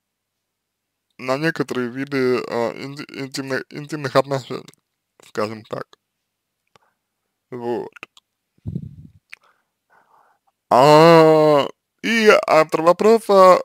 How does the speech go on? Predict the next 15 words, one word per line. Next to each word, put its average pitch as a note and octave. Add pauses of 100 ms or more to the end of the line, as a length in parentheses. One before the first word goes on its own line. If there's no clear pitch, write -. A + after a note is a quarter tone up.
э, C#3
спра-, C#3 (220)
спрашивает, C#3+ (840)
автор D#3
вопроса D3
спрашивает, C3 (1600)
а C3
правда F3
ли E3+
вот, D3 (380)
а, - (640)
так C3+
важно B2 (640)
это D3+
в, A#2+